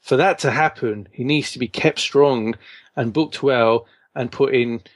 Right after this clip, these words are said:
good matches with the right opponents. And I think Seth Rollins is certainly one of those types of opponents that can make Sting look good, protect him, and potentially put him over. And that's why I suggested that, um, putting the title on Sting,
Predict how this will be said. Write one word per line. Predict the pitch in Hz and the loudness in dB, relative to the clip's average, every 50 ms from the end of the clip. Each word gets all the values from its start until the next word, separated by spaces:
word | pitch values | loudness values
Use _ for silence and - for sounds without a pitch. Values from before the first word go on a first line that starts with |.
| _ _ _ _ _ - | _ _ _ _ _ -4
good | - 170 160 139 | -2 -2 0 2
matches | 147 135 131 123 - - 135 110 | 2 2 2 2 -2 -6 -4 -2
with | 117 120 | 0 2
the | 120 117 | 2 2
right | 120 131 131 127 117 | 4 2 2 2 0
opponents. | 107 - - 139 139 127 117 110 - - - | -2 -2 0 0 0 0 0 -4 -8 -6 -4
And | 127 120 | -2 -2
I | - | -2
think | - - 151 127 120 | 0 0 -2 -2 0
Seth | - - 139 127 - - | 0 0 0 0 0 0
Rollins | 135 127 127 123 117 110 - | 2 2 2 2 0 0 0
is | 143 143 143 123 107 - - - _ _ _ _ _ _ - | 2 2 2 0 -2 -4 -6 -8 _ _ _ _ _ _ -12
certainly | - - - 143 135 117 120 117 | -4 0 0 0 0 0 -2 -2
one | 113 120 120 120 | -2 0 0 0
of | 117 | 2
those | 110 113 113 110 - | 2 2 2 0 0
types | - 127 120 - - - | 0 0 0 0 -2 -4
of | 123 | -4
opponents | 110 - - 127 120 113 113 110 - | -4 0 0 0 0 0 -2 -4 -6
that | - - - | -6 -8 -8
can | - - 123 | -6 -4 0
make | 143 165 160 - | 0 0 0 0
Sting | - - - 135 123 | -2 0 2 2 2
look | 117 110 - - | 2 -2 -2 0
good, | - - 131 131 120 - - _ _ _ - - - _ _ _ | 0 2 2 2 0 -2 -8 _ _ _ -20 -20 -20 _ _ _
protect | - 131 - - - 165 185 - - - | -6 -6 -4 -2 0 0 0 -2 -2 -4
him, | - 147 143 143 143 143 - _ - - _ _ _ _ - | 0 0 2 0 0 -4 -10 _ -20 -20 _ _ _ _ -6
and | 131 120 | -6 -6
potentially | - - - 160 151 127 - - | -4 -2 -2 0 0 0 -2 -6
put | 123 - - - | -4 -4 -4 -2
him | - 123 | 0 2
over. | 127 131 135 127 120 117 | 2 2 2 2 2 2
And | 117 123 | 2 2
that's | 151 175 - - - - | 2 0 0 0 0 0
why | 156 147 139 139 131 131 131 - _ _ _ _ _ _ | 2 2 4 4 4 2 2 -2 _ _ _ _ _ _
I | - 131 | -12 -10
suggested | - - 139 135 143 131 - - - 127 117 120 | -8 -4 -2 0 0 0 0 -2 -2 -2 0 0
that, | 117 - - - - | -2 -2 -2 -2 0
um, | 135 123 120 120 117 120 120 113 98 _ - - - _ _ _ - | 2 4 4 4 2 2 0 -4 -8 _ -20 -20 -20 _ _ _ -4
putting | - 160 143 139 | -2 -2 0 -2
the | 139 | -2
title | 127 - 147 151 139 123 127 | -2 0 2 2 2 4 2
on | 123 120 | 2 0
Sting, | 117 - - - 170 143 117 110 110 123 131 | -2 -4 0 0 2 2 2 0 -4 -6 -6